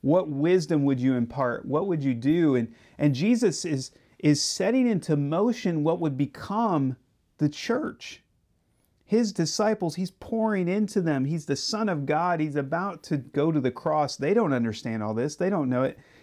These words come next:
It's been like drinking from a fire hydrant for the last few weeks and all that he talked about. And last week we talked about how he prayed for us. But the underlying thing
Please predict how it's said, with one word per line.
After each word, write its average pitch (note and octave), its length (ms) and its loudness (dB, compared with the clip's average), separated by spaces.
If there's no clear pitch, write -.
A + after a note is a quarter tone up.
It's E3+ 160 -2
been G#3+ 140 0
like D#3+ 260 0
drinking D#3+ 460 -2
from C#3+ 180 -2
a A#2+ 80 -2
fire D3 380 0
hydrant A#2 440 -4
for C3 140 -4
the A#2+ 60 -2
last A#2+ 340 -4
few B2+ 180 -2
weeks C3 320 -2
and A#2+ 140 0
all C3 160 0
that B2+ 160 0
he A#2 100 0
talked C3 380 -4
about. B2+ 320 -2
And A#2 120 -6
last B2+ 320 -6
week C3 160 -2
we B2 80 -4
talked B2 300 -4
about A#2 280 -4
how C3 200 -2
he B2+ 100 -2
prayed B2+ 480 -4
for C3+ 220 -2
us. C3+ 320 -4
But D3+ 140 2
the E3 120 -6
underlying F3 920 2
thing G#2+ 380 -6